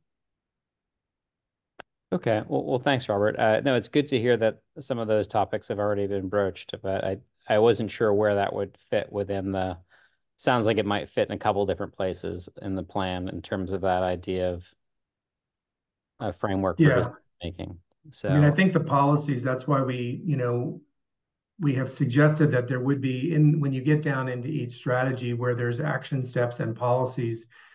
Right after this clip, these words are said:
Speaker 2: that's kind of the reason why we split them apart, so that the policies would be very clear that they're guiding,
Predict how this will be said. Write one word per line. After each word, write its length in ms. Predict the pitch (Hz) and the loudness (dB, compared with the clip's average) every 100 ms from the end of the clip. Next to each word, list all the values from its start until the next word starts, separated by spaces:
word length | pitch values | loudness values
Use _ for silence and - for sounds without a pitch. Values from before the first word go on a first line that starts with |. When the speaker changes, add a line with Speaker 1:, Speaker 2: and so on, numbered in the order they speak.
| _ _ - 240 175 | _ _ -18 -16 0
Speaker 2:
that's 280 | 143 147 | 2 4
kind 220 | - 170 156 | 2 4 6
of 60 | |
the 60 | 139 | 6
reason 260 | 139 135 | 6 4
why 140 | 127 127 | 2 2
we 340 | 120 120 120 | 0 0 -2
split 320 | 120 - 147 | -4 0 0
them 160 | 131 120 | 2 -2
apart, 500 | 120 - 123 123 - | -4 -6 -4 -4 -4
so 140 | 147 | -2
that 160 | 127 - | -2 -2
the 80 | 131 | -6
policies 600 | - 156 151 151 143 120 | 0 4 6 6 2 -2
would 140 | 123 | -4
be 120 | 120 | -4
very 320 | 120 123 120 120 | -2 -2 -2 -4
clear 480 | - 135 127 123 117 | -6 -2 0 0 -2
that 160 | 117 | -2
they're 220 | 120 113 | -2 -2
guiding, 600 | 117 117 120 123 117 117 | -2 -2 0 0 -2 -6